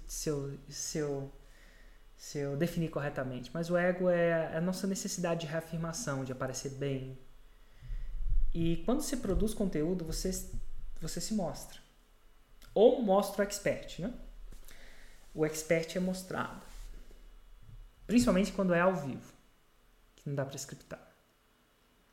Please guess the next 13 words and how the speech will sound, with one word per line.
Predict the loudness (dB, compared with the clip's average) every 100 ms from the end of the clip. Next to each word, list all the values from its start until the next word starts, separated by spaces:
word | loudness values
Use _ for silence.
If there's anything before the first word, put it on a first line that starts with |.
| -14 -14 _ _ _ _
E | 2
nesse | 4 6 4 -2 -2 -2
processo, | -2 -2 -2 -2 0 -4 -10 -14 -20 _
as | -12
pessoas | -10 -6 -6 -4
inventam | -4 -4 -6 -8
desculpas | -10 -10 -10 -8 -8 -6 -8
pra | -6 -6
não | -4 -4
produzir | -4 -4 -4 -6 -8 -12 -16 _ _ _ _ _ _ _ _ _ _ _
a | -6
frequência, | -4 -6 -6 -4 -2 -2 -4 -8 -12 -16 _ _ _ _ _ _ _ _ _ _ _ _
nem | -8 -6 -2 0 0 0